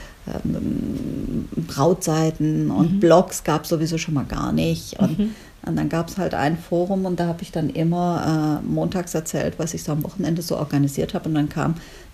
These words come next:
Speaker 1: die Betreiberin auf mich zu und hat gesagt, „Sag mal, magst du nicht Tagebuch schreiben?“ Und, äh, „du schickst mir am Montag immer deine Geschichte und ich
Speaker 2: Mhm.
Speaker 1: würde die dann unter Doris Tagebuch, äh, veröffentlichen.“
Speaker 2: Okay.
Speaker 1: Und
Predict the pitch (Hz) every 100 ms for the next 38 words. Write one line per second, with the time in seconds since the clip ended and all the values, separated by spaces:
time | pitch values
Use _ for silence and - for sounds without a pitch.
0 | - 165 156 143 131 - 131 160 170 139
1 | 143 151 147 - 151 143 147 - 160 151
2 | 135 135 - 135 - 147 107 - - -
3 | - - - - - - 139 - - -
4 | - - 165 180 - - - 185 190 220
5 | 214 196 175 185 196 190 175 175 151 147
6 | 156 175 - 262 - 226 202 175 185 185
7 | 175 170 160 156 156 156 160 135 135 -
8 | 160 - 127 - 131 - - 147 143 -
9 | 139 - - 117 - - 165